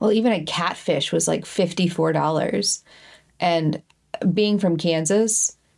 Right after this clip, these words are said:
we would just go outside and look at a <laughs>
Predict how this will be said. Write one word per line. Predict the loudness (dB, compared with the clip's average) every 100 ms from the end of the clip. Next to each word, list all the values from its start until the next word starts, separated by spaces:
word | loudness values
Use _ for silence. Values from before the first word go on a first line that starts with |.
| _
we | -2 2 4 4
would | 2
just | 2 -2 0
go | 2
outside | 2 0 0 0 2 2 2
and | 2 0
look | 0
at | 0
a | 0 -2 -8 _
<laughs> | -4